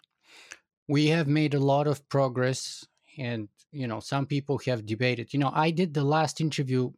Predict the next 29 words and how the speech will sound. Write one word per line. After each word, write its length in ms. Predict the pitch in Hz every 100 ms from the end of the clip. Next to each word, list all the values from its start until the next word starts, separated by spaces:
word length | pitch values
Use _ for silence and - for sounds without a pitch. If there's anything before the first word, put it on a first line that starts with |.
| _ -
with, 180 | 131 120 -
uh, 280 | 123 113 117 - _ -
Marvin 340 | 139 127 127
Minsky 380 | 127 123 - 110
before 320 | 113 - 120
he 180 | 101 123
died. 380 | 117 104 110 - _ _ - - - - - _ _
Uh, 300 | 117 110 110 117 _
he's 280 | - 135 113
the 80 |
so-called 520 | 117 147 127 - 117 107
father 400 | 120 120 113 107
of 120 | 101
A 200 | 104 101
I. 260 | 98 98 101 _ _ - - _ -
And 180 | 135 131
he 240 | - 190
said 340 | 156 175 160
that 180 | 151 147 -
he 200 | - 165
was 140 | 127
very 280 | 135 147 143
unimpressed 760 | 131 123 113 - 110 - - -
by 160 | 135
the 80 | 113
progress 460 | - 123 107 110 107
that 200 | 104 107
we 160 | 101
made. 460 | - 117 110 110 -